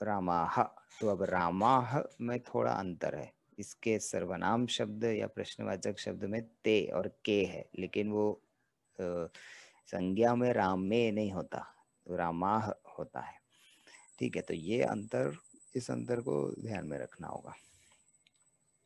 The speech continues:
और इसी प्रकार जो दूसरी पंक्ति है उसमें बालिका नृत्यति या, अ, कोई नाम भी हो सकता है, गीता नृत्यति। तो अब, अ,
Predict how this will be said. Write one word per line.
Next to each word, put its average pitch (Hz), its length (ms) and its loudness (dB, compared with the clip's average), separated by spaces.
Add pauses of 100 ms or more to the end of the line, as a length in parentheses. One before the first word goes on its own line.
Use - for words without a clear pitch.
(1400)
और 92 300 2
इसी 101 400 -4
प्रकार 98 680 -2 (400)
जो 101 200 -2
दूसरी 98 540 -2
पंक्ति 104 460 -4
है 87 240 -4 (120)
उसमें 101 540 -4 (300)
बालिका 98 840 2
नृत्यति 85 760 -6 (140)
या, 87 420 0 (480)
अ, 78 280 -14 (140)
कोई 95 440 2
नाम 92 380 4
भी 87 60 0
हो 87 140 0
सकता 82 300 -8
है, 82 320 -4
गीता 98 720 -2 (200)
नृत्यति। - 840 -8 (460)
तो 104 80 2
अब, 87 180 -2 (380)
अ, 87 40 -8